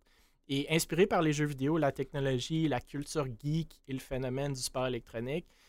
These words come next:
Fait que la E G L, comme il appelle, E G L, euh, raconte l'histoire fictive d'un jeune garçon qui se lance dans une compétition de jeux vidéo. Le récit se déroule à travers de véritables événements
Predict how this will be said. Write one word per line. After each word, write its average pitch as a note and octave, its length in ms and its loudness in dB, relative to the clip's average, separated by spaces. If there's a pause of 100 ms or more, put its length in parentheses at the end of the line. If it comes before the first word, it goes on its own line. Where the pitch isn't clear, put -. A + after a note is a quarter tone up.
(240)
Fait C3 100 -2
que - 100 -8
la C3 120 0
E C#3+ 240 -6
G B2+ 180 -4
L, D3+ 260 4
comme C#3 180 -6
il B2+ 60 0
appelle, D3 540 2 (380)
E B2 100 0
G A#2+ 200 -4
L, D3+ 280 2 (360)
euh, B2 120 -2
raconte D3 380 0
l'histoire E3 380 4
fictive F#3+ 600 -2
d'un D3 160 2
jeune D3 200 0
garçon D3+ 440 -2 (160)
qui D3 140 -6
se - 100 0
lance G3 220 6
dans E3 140 4
une D3+ 140 -2
compétition D3 520 -2
de D3+ 100 0
jeux C3 160 -2
vidéo. B2+ 400 -2 (380)
Le C3 80 -2
récit C3+ 300 4
se F3+ 60 -2
déroule D#3 380 4
à D3 80 4
travers C#3+ 440 2
de C3+ 80 2
véritables C3+ 560 0
événements D3 480 2